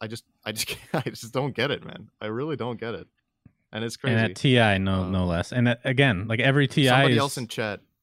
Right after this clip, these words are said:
Speaker 1: uh, somebody in chat, I think it was Toby, actually. Toby was in chat a moment ago, mentioned, "Just remember P G G and not turning up for a T I group stage game." That has also happened, actually, in the past. I think
Speaker 2: What's
Speaker 1: it was
Speaker 2: the
Speaker 1: Moscow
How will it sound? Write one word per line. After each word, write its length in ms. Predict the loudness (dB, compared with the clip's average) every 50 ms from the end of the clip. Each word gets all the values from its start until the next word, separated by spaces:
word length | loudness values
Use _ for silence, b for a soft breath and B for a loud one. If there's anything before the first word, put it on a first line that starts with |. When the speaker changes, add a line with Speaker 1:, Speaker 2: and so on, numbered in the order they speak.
| _ _ _ _ _ _ _ _ _ -12
Speaker 1:
uh, 180 | -10 -10 -10 -10 -12
somebody 380 | -12 -10 -8 -6 -6 -6 -6
in 40 | -8
chat, 140 | -8 -10 -10
I 60 | -8
think 160 | -6 -4 -4
it 20 | -2
was 140 | -4 -4 -4
Toby, 320 | -4 -2 -2 -2 -2 -6
actually. 240 | -8 -8 -12 -14 -10
Toby 240 | -8 -6 -6 -6 -6
was 160 | -8 -8 -10
in 80 | -10
chat 200 | -10 -10 -10 -8
a 40 | -8
moment 240 | -10 -10 -12 -12 -12
ago, 160 | -14 -14 -12 -12
mentioned, 460 | -10 -12 -12 -12 -12 -14 -14 -14 _
"Just 220 | -8 -8 -8 -6 -4
remember 280 | -4 -4 -4 -4 -4 -6
P 160 | -6 -8 -8
G 120 | -8 -8 -10
G 200 | -8 -6 -6 -4
and 100 | -4 -4
not 180 | -4 -6 -6
turning 320 | -6 -4 -4 -4 -4 -4 -6
up 120 | -8 -8
for 160 | -8 -8 -8 -8
a 40 | -8
T 180 | -8 -6 -6
I 80 | -6 -6
group 240 | -6 -6 -8 -8 -8
stage 260 | -10 -12 -12 -14 -14
game." 160 | -14 -14 -8 -6
That 120 | -6 -4
has 140 | -4 -6 -8
also 300 | -8 -10 -10 -10 -12 -14
happened, 380 | -14 -16 -16 _ -20 -20 -20 -20
actually, 260 | -20 -18 -18 -18 -18
in 80 | -18 -20
the 80 | -20
past. 420 | -18 -18 -18 -16 -18 -20 -20 _ _ _ _ _ _ _ _ _ _ _ _ _ -12
I 80 | -10 -6
think 140 | 0 0
Speaker 2:
What's 80 | 2 2
Speaker 1:
it 20 |
was 40 | 2 0
Speaker 2:
the 120 | 0 2
Speaker 1:
Moscow 240 | 2 2 2 2